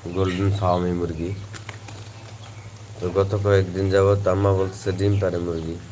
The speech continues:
আমি দেখি নাই। তো প্রথম দিন একটা, পরের দিন দুইটা। তো আজকে সকাল এখন সাড়ে আটটার মতো বাজে,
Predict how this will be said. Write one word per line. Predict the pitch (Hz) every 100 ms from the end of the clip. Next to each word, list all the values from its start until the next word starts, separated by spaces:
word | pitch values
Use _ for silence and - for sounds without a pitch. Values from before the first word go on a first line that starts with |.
| -
আমি | 104 104
দেখি | 104 104
নাই। | 92 90 101 - - - - - - - - - - - - - - - -
তো | 87 80
প্রথম | 95 92 95 95
দিন | 98
একটা, | 95 90 - 92 95 - - - -
পরের | 95 95 95
দিন | 95 92
দুইটা। | 85 85 80 82 - - - - - - - - - - - - -
তো | 90
আজকে | 92 - 101
সকাল | 101 95 101 90 90 - - - - - - - - - - - -
এখন | 95 101
সাড়ে | 101 98 95
আটটার | 98 95
মতো | 95 95 98
বাজে, | 90 82